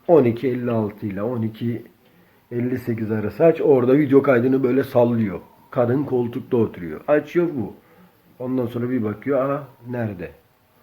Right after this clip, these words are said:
E, kaydı kestin, oradan çık dedin. Nerede? Bunlara para veriyorlar kardeşim. İsme bak ya, Hümasül. Bunlara parayı veriyorlar. Güzelce bir.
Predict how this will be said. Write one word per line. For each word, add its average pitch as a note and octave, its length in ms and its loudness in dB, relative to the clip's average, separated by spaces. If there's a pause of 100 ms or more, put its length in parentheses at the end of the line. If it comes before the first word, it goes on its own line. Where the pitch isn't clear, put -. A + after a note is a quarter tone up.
(1120)
E, A2 60 -14
kaydı E3 360 2
kestin, E3 360 2
oradan F3 300 8
çık - 320 -6
dedin. C#3 260 2
Nerede? B2+ 320 2 (480)
Bunlara C#3 560 2 (400)
para C3+ 280 4
veriyorlar F2 480 -4
kardeşim. - 460 -16 (440)
İsme A#2 360 -6
bak G2+ 220 -8
ya, G2 200 -8
Hümasül. G#2 560 -6 (800)
Bunlara A#2+ 480 2
parayı C3 340 2
veriyorlar. C3 560 2 (1200)
Güzelce G2 520 -4
bir. B2+ 100 -6